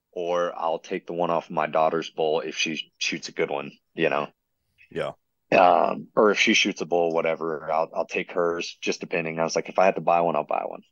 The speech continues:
Speaker 1: Um, so I ended up, um, fleshing it out, getting all the hide off of him.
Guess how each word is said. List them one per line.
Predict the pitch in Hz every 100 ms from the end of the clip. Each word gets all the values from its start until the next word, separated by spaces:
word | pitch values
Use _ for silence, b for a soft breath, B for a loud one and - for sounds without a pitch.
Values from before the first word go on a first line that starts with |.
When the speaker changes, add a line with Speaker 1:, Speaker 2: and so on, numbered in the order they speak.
| _ _ _ -
Speaker 1:
Um, | 92 90 87 85 82 80 _ _ _ -
so | - 107 98 95 92 92 90 92 _ _ -
I | 92
ended | 95 92
up, | 92 90 - -
um, | 82 78 73 73 - _ _ _ _
fleshing | 92 87 90
it | 87
out, | 85 82 80 - -
getting | 95 87
all | 85
the | 82
hide | 80 78
off | 78 78
of | 82 76
him. | 76